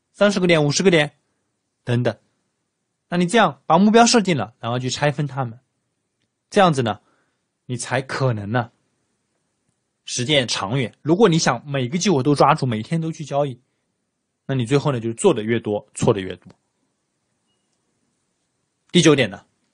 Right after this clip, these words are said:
是不能区分的，牛市和熊市的操作方法。散户们呢，大多抱有多头思维，总是想着第二天要涨，因为我们不能做空呀，只能做多。这种思维呢，让大家在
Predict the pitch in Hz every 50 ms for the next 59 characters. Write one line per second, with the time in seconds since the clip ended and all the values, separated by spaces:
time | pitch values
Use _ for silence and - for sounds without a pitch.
0 | _ _ _ _ _ _ _ - - 139 123 - 190 165 127 120 123 - - 160
1 | 143 147 143 135 123 - _ _ _ _ _ _ _ - 131 156 175 202 202 202
2 | 170 170 165 - 143 127 131 127 - 160 127 - - - 165 165 165 - 208 226
3 | - - - _ _ _ _ _ _ _ _ _ _ - - 156 156 160 - 320
4 | 320 247 175 135 120 104 - _ _ _ _ _ _ _ _ _ _ _ - 190
5 | 175 170 175 180 190 196 190 156 120 117 165 175 170 156 139 131 - 160 139 117
6 | 110 - _ _ _ _ 156 170 214 233 - 170 135 131 139 175 175 170 170 180
7 | 185 170 151 - - 117 - _ _ _ - 202 185 170 160 170 175 156 135 131
8 | 131 208 190 180 185 - 196 170 - - 208 208 208 165 - _ _ _ - -
9 | 139 151 175 202 196 170 190 208 - - _ _ _ _ _ _ _ _ - -
10 | 427 247 196 175 - 226 202 160 139 160 151 127 - _ _ _ - 151 165 175
11 | 175 170 170 175 165 143 110 -